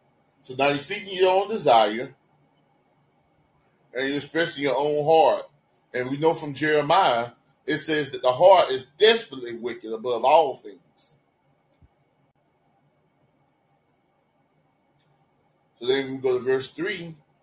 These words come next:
It talks about when the wicked come, contempt comes also, and with dishonor comes reproach.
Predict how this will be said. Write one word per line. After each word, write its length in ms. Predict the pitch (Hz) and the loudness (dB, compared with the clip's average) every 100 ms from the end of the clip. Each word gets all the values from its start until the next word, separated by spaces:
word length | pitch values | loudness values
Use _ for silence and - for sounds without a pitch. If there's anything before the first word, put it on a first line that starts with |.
| _ | _
It 120 | 127 123 | -14 -2
talks 220 | 143 135 | -2 0
about 220 | 131 117 | -2 -4
when 80 | 123 | -6
the 60 | 117 | -6
wicked 500 | 151 180 147 - 127 | -4 -4 -6 -16 -16
come, 380 | 104 92 117 _ _ _ _ | -16 -16 -20 _ _ _ _
contempt 580 | 139 143 180 175 - - | -12 -6 -6 -6 -10 -12
comes 320 | 139 127 127 | -8 -6 0
also, 500 | 147 139 135 113 110 | 2 0 -4 -8 -6
and 80 | 110 | -8
with 160 | 117 | -10
dishonor 400 | 117 117 151 156 | -10 -6 -6 -6
comes 300 | 156 139 131 | -8 -10 -10
reproach. 760 | 117 113 117 127 _ - - | -16 -12 -12 -12 _ -20 -20